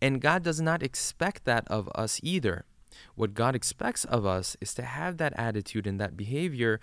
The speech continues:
so that we can be patient, at least temporarily, so that we can move on to the hereafter,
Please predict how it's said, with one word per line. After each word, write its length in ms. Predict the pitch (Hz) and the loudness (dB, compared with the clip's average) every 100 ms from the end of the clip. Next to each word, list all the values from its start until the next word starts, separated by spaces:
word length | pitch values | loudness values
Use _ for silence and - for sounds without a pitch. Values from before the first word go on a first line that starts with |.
| - - - | -8 -20 -8
so 160 | - 139 | -2 4
that 180 | 139 123 | 4 4
we 160 | 127 | 2
can 260 | 120 120 117 | 2 2 2
be 180 | 110 - | -2 -6
patient, 920 | - - 240 196 - 107 101 - - _ _ - | -2 0 0 0 0 0 0 -4 -12 _ _ -14
at 120 | 98 | -8
least 200 | 131 127 | -4 -4
temporarily, 960 | - 147 156 147 160 143 95 98 104 131 - - - - | 0 0 2 2 6 6 6 2 -6 -8 -14 -20 -20 -10
so 140 | - | -2
that 120 | 147 | 2
we 120 | 139 143 | 2 2
can 180 | 160 | 2
move 280 | 156 180 185 - | 4 4 4 4
on 380 | 165 185 185 | 6 6 4
to 100 | - | 0
the 140 | 139 143 | 0 2
hereafter, 800 | 147 147 131 147 - 98 92 | 4 4 4 2 0 -4 -4